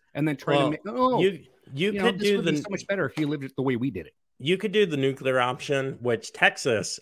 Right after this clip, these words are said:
Speaker 2: I couldn't believe this. The guy that, uh, Tim Pool had on Timcast the other night, uh, bald gentleman, um, who's, he's, he's like the founder, president or
Speaker 1: Joe
Speaker 2: something
Speaker 1: Rogan?
Speaker 2: of Texas.
Speaker 1: <laughs>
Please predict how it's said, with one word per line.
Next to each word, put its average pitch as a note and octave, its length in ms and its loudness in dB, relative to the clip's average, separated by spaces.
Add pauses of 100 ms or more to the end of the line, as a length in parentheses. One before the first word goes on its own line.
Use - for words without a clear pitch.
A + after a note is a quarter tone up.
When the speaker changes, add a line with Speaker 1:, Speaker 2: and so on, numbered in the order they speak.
Speaker 2:
I F#3 340 2
couldn't D#3+ 400 -2
believe A#2+ 420 -2
this. F#2 260 -6
The B2 100 -6
guy D3+ 280 0
that, C#3+ 300 0
uh, A#2 200 -2
Tim D3 240 -6
Pool B2 200 -4
had G#2 140 -6
on F2 140 -8
Timcast G2 460 -8
the G2+ 100 -6
other F#2 100 -8
night, F2 340 -12
uh, F2 260 -10
bald A2+ 340 -2
gentleman, A#2+ 440 -2 (540)
um, G2+ 440 -2
who's, A#2+ 260 -6
he's, C3 320 -4
he's B2 280 -4
like C3+ 240 0
the B2 80 -4
founder, B2 560 -2
president A#2+ 380 -6
or A2 40 -4
Speaker 1:
Joe G2+ 60 -4
Speaker 2:
something G#2 160 -4
Speaker 1:
Rogan? A#2 100 -2
Speaker 2:
of G2+ 100 -10
Texas. B2+ 400 -4 (840)
Speaker 1:
<laughs> - 80 -6